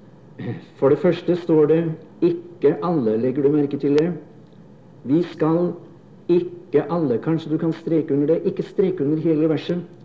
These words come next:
men de to ordene "ikke alle". Og så har du lengre ned i verset "vi skal alle". Altså de to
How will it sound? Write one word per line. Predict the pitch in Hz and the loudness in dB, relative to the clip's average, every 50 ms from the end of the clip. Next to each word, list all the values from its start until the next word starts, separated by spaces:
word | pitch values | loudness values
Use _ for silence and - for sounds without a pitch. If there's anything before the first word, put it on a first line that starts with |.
| - - - - - - - - - - - - - | -20 -20 -20 -20 -20 -20 -20 -20 -20 -20 -20 -12 -6
men | - 127 139 156 175 180 170 160 - - - - - | -2 0 2 2 2 0 -2 -6 -10 -16 -20 -10 -2
de | - 147 160 156 | 2 2 2 2
to | - 160 160 156 147 151 | 2 0 -2 0 0 0
ordene | 143 143 131 135 135 135 131 135 - - - - - | 0 2 2 0 0 0 -2 -4 -8 -16 -20 -4 0
"ikke | 180 180 180 - - - - - - - 170 180 185 180 156 - - - - - - - | 2 2 2 0 -4 -12 -16 -8 -2 0 0 0 0 -2 -6 -10 -16 -20 -20 -16 -8 -4
alle". | 156 165 156 143 123 117 113 - - - - - - - - - - - - - - - - - - - | -2 0 0 0 0 -2 -4 -6 -10 -14 -16 -16 -16 -20 -20 -20 -20 -20 -20 -20 -20 -20 -20 -20 -12 -8
Og | - 113 - | -6 -4 -2
så | 160 139 | 0 0
har | 156 165 160 160 | 2 2 2 2
du | 170 | 2
lengre | 170 165 165 160 156 160 156 165 | 2 2 2 2 2 2 2 2
ned | 160 160 156 160 139 | 2 2 2 2 2
i | 156 160 | 0 0
verset | 151 151 147 151 - - 147 151 147 143 - - - - - - - 113 | 0 0 -2 -2 -2 -2 0 0 -2 -6 -10 -16 -20 -20 -20 -18 -6 0
"vi | 127 151 170 180 180 180 185 185 | 2 2 2 2 0 -2 -4 -6
skal | - - - - - - - 143 156 165 170 170 170 170 160 - - - - - - - | -10 -12 -18 -20 -8 -4 -2 0 0 0 0 -2 -4 -4 -6 -10 -14 -20 -20 -20 -8 -4
alle". | 165 175 175 143 110 104 95 92 - - - - - - - - - - - - - - - - | 0 0 2 2 2 0 -2 -4 -8 -18 -20 -20 -20 -20 -20 -20 -20 -20 -20 -20 -20 -16 -12 -4
Altså | 110 135 143 | -2 0 2
de | 156 180 175 | 2 2 2
to | 170 - 175 170 180 180 175 | 0 0 -2 0 2 0 0